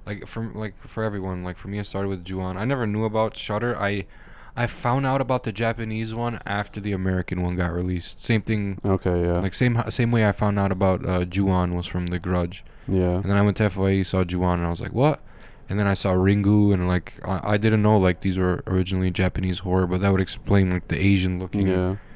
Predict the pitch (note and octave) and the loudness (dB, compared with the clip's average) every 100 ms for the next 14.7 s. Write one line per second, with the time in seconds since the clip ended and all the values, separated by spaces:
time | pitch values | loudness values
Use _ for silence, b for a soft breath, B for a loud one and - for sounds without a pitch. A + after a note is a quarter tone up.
0 | b b b b - G2 F#2 - F#2 - | b b b b 0 2 2 -2 -6 -4
1 | F#2 - F2+ A2+ - - - B B B | -4 -2 2 2 0 -14 -20 B B B
2 | - G2+ G#2 G#2 - - - - - - | 0 4 6 4 0 -14 -20 -20 -20 -20
3 | - - - - - - C3 A#2+ A#2 A#2 | -20 -18 -16 -14 -4 4 4 4 2 4
4 | G#2+ G#2 G#2 G2+ G2 G2+ G2 G2 - G#2 | 4 4 6 6 6 4 2 -2 0 4
5 | G2 G2 F#2+ - G#2+ G2+ G2 B B - | 6 6 4 4 6 6 6 B B -4
6 | - B2 D#3 D3 - D3+ C3+ B2 A2 B2 | 4 6 6 6 4 2 4 4 4 2
7 | - - - G#2 A2 A#2 G#2+ G2 G2+ G2 | 0 -4 2 6 6 4 2 2 2 2
8 | G2 F#2 - - - F#2 F#2 F#2 - G2 | 2 0 -6 -4 -2 0 0 -2 -2 0
9 | F#2+ F#2 F2+ - - - - - - - | 0 0 -4 -10 -20 -20 -18 -18 -18 -18
10 | - - - G#2 F#2+ F#2+ F#2 F#2+ - F#2 | -20 -10 0 4 6 6 4 2 2 2
11 | F2+ F#2+ - F#2 G2 - G2 G2 A2 F2+ | 2 -2 0 2 2 4 6 8 6 4
12 | E2+ E2 E2+ - G#2+ F#2 F2 F2 A#2 G#2+ | 0 0 -2 -2 2 6 6 6 4 2
13 | G2 G2+ F#2+ - G#2+ - - - b b | 0 -2 -4 -6 -12 -12 -18 -20 b b
14 | b - A2 D3 D3+ B2 | b 0 4 4 4 0